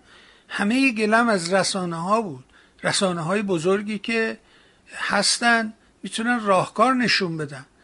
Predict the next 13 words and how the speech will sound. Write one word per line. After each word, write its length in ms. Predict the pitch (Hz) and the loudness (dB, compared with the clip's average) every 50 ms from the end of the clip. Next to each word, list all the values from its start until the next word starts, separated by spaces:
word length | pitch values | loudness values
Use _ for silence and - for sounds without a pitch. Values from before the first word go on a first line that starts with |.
| _ _ _ _ _ _ _ - | _ _ _ _ _ _ _ -12
ولی 640 | 180 170 185 214 226 226 254 254 262 254 254 247 240 - _ _ _ _ _ _ _ - | -10 -4 0 2 2 2 2 0 0 0 -2 -4 -6 -8 _ _ _ _ _ _ _ -10
متاسفانه 680 | 220 - - 208 196 190 - - 208 214 214 220 240 247 | -6 0 2 2 2 2 0 -2 -2 -2 0 0 0 2
نیست، 520 | 240 247 269 269 254 185 - - - - _ _ _ _ _ _ _ _ _ _ _ _ _ - | 2 4 4 4 2 2 0 -4 -6 -10 _ _ _ _ _ _ _ _ _ _ _ _ _ -14
تعقل 480 | - - 190 190 - - 220 226 226 | -8 -4 -4 -4 -2 2 0 2 2
در 180 | 214 214 202 180 | 4 2 2 2
کار 280 | - - 196 208 208 | 2 0 0 0 0
نیست، 500 | 208 208 214 202 175 147 - - - - | 0 0 -2 -2 -2 -4 -6 -12 -14 -12
یه 140 | 185 185 190 | -8 -8 -6
جوری 440 | 180 208 220 214 233 226 220 202 - - | -6 -4 -4 -2 -2 -4 -4 -6 -10 -12
هیجانه، 920 | - - - 185 180 175 170 165 160 151 170 190 202 208 196 185 156 143 131 | -10 -8 -4 -2 0 0 0 0 -2 -2 0 2 2 2 2 0 -2 -6 -8
یه 200 | 135 147 160 165 | -10 -10 -10 -10
جوری 260 | 156 185 185 185 190 | -8 -8 -8 -6 -6
اینجوریه. 720 | 185 175 170 160 143 151 156 151 180 196 185 165 139 131 | -6 -6 -6 -6 -6 -6 -6 -4 -2 0 0 0 -2 -4